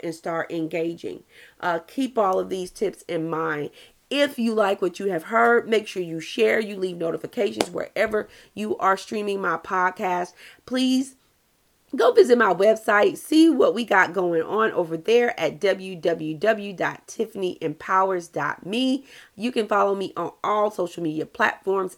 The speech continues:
at Tiffany Empowers. I hope you have an amazing weekend. Uh, I will not be on next week. I am taking a break. I know you're probably like, "You just got back." I know,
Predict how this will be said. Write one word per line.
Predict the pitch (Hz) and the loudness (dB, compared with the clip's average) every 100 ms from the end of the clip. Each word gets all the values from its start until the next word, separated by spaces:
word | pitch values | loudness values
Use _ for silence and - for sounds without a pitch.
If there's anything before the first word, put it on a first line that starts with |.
| _ | _
at | 202 - - | -6 -6 -10
Tiffany | - 233 220 202 190 - | -2 -2 -2 -4 -6 -6
Empowers. | 156 151 147 196 190 196 185 196 _ - - - | -6 -6 -4 2 4 4 2 -2 _ -20 -20 -4
I | 214 | -2
hope | 214 226 226 - | 2 2 0 -6
you | - | -6
have | 220 180 | -2 -2
an | 180 | -2
amazing | 160 170 185 226 254 220 202 185 | -4 -4 0 0 0 0 -2 -2
weekend. | 180 175 - - 170 165 175 - - - _ | -4 -6 -12 -4 -2 -2 -4 -8 -20 -20 _
Uh, | 196 190 190 - | 0 2 2 4
I | 196 | 4
will | 185 214 294 | 4 2 0
not | 302 262 233 196 | 2 0 -2 -6
be | 214 185 | -10 -8
on | - 185 202 190 | -4 -2 0 -2
next | 180 190 - 147 | -2 -2 -4 -12
week. | 170 247 269 - | -6 -4 -6 -4
I | 156 190 240 - | 2 4 2 0
am | 196 196 | -4 -4
taking | 185 214 220 196 | -2 -4 -2 -4
a | 160 | -4
break. | 151 147 170 240 | -6 -2 0 2
I | 226 | 0
know | 240 262 | 2 0
you're | 247 | -2
probably | 247 233 220 | -2 0 2
like, | 202 | 0
"You | - 202 | -4 -10
just | 185 220 208 | -4 -2 -2
got | 202 196 180 | -2 -2 0
back." | 202 160 - | 0 -2 -4
I | - - | -4 -2
know, | 294 - - - 87 - | -2 -2 -4 -2 -4 -6